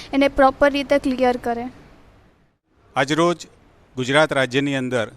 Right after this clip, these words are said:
Speaker 2: જ્યારે ધોરણ બાર સામાન્ય પ્રવાહ, વિજ્ઞાન પ્રવાહ અને ગુજકેટનું પરિણામ આવ્યું, ત્યારે ગુજરાત રાજ્યનું પરિણામ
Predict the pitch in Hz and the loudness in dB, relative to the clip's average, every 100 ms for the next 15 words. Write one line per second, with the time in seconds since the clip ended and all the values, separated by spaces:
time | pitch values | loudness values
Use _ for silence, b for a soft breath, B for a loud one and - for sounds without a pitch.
0 | _ - 123 120 123 135 131 120 120 - | _ -6 -4 0 2 2 2 2 2 0
1 | 117 131 139 143 135 143 - _ - 117 | -2 -2 -4 0 2 0 -4 _ -8 -4
2 | 127 143 151 139 143 123 123 117 117 143 | 0 0 2 4 4 2 0 -6 -4 -2
3 | 139 143 120 120 120 117 120 120 135 117 | -2 -2 -2 -2 -2 -2 -2 0 2 2
4 | 98 b b b b b - 131 160 196 | -2 b b b b b -6 2 4 6
5 | 175 165 170 165 151 139 131 143 | 4 2 2 2 2 2 0 -2